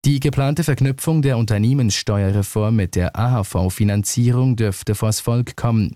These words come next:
Mehrere Komitees hätten zusammen über fünfzigtausend Unterschriften gesammelt, teilt das Komitee Nein zum Kuhhandel mit. Die linksgrüne Allianz befürchtet, dass eine Erhöhung des Rentenalters für Frauen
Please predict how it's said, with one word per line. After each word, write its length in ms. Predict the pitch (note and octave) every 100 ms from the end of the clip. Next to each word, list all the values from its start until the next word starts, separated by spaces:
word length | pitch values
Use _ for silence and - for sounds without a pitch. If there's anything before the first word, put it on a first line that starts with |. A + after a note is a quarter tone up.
| -
Mehrere 480 | G#2+ C3 C3 A2 F2
Komitees 680 | G#2 G#2+ A#2 - C3 C#3+
hätten 260 | B2 - G#2+
zusammen 500 | G#2 G2+ G2+ A#2+ C#3
über 240 | B2+ A2
fünfzigtausend 920 | - C3+ C3+ - B2 - G2+ G2 G#2+
Unterschriften 760 | - C3 C3+ G#2+ - G2+ - A2
gesammelt, 480 | G#2 G2+ A2 A#2 A2+ - - -
teilt 300 | - F#2+ F#2
das 200 | F#2 F2+
Komitee 540 | - A2+ A2 - A2 -
Nein 380 | A#2 G#2+ F#2 F#2+
zum 320 | - C3 B2
Kuhhandel 600 | - C#3 C3+ A2 G2 G2
mit. 300 | F#2+ G#2+ - - - _ _ -
Die 60 |
linksgrüne 680 | F2 F#2+ G#2 - - G#2+ G#2
Allianz 440 | F2 G#2 G2+ B2 -
befürchtet, 680 | C3+ - B2 A#2+ - D3+
dass 140 | C#3 B2+
eine 240 | A#2+ A2+
Erhöhung 460 | F2 G2+ C3 C#3+ A#2+
des 200 | F#2 A2+
Rentenalters 840 | G#2 G#2+ - G2+ G#2 G2+ G#2 -
für 140 | -
Frauen 480 | E2+ - G2+ A2+ A2+